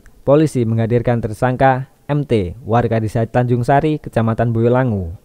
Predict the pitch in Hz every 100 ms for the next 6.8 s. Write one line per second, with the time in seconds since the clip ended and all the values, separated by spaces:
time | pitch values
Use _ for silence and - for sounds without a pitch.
0 | _ - 127 135 156 170 - 131 123 131
1 | 131 139 135 151 147 151 120 92 - 110
2 | 117 120 123 139 131 110 110 117 113 123
3 | 120 123 131 135 117 95 87 104 _ _
4 | - 135 127 147 143 165 139 131 135 131
5 | 156 156 113 120 113 117 123 135 110 113
6 | 120 - 123 127 131 135 139